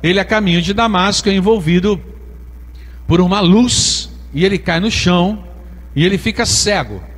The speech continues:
Não é isso? O apóstolo Paulo, no momento que ele estava perseguindo os cristãos e tal, até que vem essa luz, deixa ele cego. E ele também ouve uma voz, e ele está diante de alguém que é muito maior do que ele.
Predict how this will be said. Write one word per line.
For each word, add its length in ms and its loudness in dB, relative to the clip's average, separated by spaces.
Não 80 -2
é 60 2
isso? 280 -2
O 40 -20
apóstolo 340 -2
Paulo, 340 2
no 60 -2
momento 220 2
que 60 -4
ele 20 0
estava 160 -2
perseguindo 420 -4
os 120 -8
cristãos 540 -2
e 40 -8
tal, 340 -4
até 120 -2
que 120 -4
vem 120 -2
essa 220 -2
luz, 220 0
deixa 280 0
ele 160 2
cego. 680 0
E 140 2
ele 180 2
também 360 0
ouve 300 4
uma 220 0
voz, 720 -2
e 100 -2
ele 120 -2
está 320 2
diante 600 0
de 160 -4
alguém 560 0
que 200 -4
é 40 0
muito 300 0
maior 320 0
do 100 -6
que 220 -2
ele. 380 0